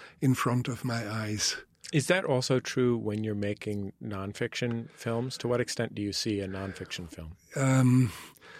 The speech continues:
Speaker 1: quite often I, I stage things, I script things,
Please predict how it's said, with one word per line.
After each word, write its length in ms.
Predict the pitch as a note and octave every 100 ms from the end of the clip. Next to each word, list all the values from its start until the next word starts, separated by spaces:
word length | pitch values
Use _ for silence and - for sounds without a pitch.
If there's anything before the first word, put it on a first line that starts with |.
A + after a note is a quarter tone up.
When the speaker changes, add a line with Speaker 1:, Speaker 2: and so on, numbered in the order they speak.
| - - _ _
Speaker 1:
quite 300 | - C#3 D#3
often 340 | F3+ - D#3
I, 380 | C#3+ C#3 C#3+ C#3+ -
I 100 | C3+
stage 520 | - - B2 C3+ -
things, 460 | - D3 C#3+ C3+ -
I 160 | C#3 B2
script 480 | - - C#3+ C#3+
things, 640 | - C#3+ C3+ B2+ A2+ - -